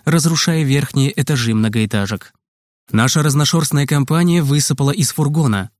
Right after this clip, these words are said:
Мужчины рассредоточились по периметру, как будто могли сделать хоть что-то полезное, кроме героической гибели.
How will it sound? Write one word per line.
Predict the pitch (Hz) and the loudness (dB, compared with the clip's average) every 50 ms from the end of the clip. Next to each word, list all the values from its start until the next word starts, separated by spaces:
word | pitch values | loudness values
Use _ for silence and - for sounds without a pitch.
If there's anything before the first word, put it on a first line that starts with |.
| _ _ | _ _
Мужчины | 131 139 160 147 - - - 190 185 170 165 | 2 2 2 2 0 0 2 2 2 2 2
рассредоточились | 175 - - 170 165 156 160 143 156 143 - 147 147 131 | 0 0 0 0 0 0 0 0 0 -2 0 0 -2 0
по | - 151 131 | -2 -2 -2
периметру, | 143 135 156 175 165 127 - 110 104 95 - | 0 0 2 2 2 0 0 -2 -4 -2 0
как | - 165 156 | 0 2 2
будто | 165 190 151 - 180 175 | 2 0 0 2 0 0
могли | 175 165 156 160 180 175 | 0 0 2 2 2 2
сделать | 139 120 131 147 151 160 143 | 2 0 0 0 0 0 -2
хоть | - - 170 147 | 0 -2 -2 0
что-то | - - - 151 139 127 120 | 0 -2 -2 -2 -2 -2 -2
полезное, | - 120 113 117 139 156 143 131 107 98 101 | -2 -2 0 0 0 0 0 0 -2 -2 -4
кроме | - - 165 180 185 185 | -2 0 2 2 2 2
героической | 165 175 170 165 147 139 123 - 127 - - 139 | 2 2 0 2 0 0 -2 -2 -4 -2 -2 -2
гибели. | 120 113 117 110 104 107 101 98 92 110 | 0 0 0 0 0 0 -2 -2 -4 -8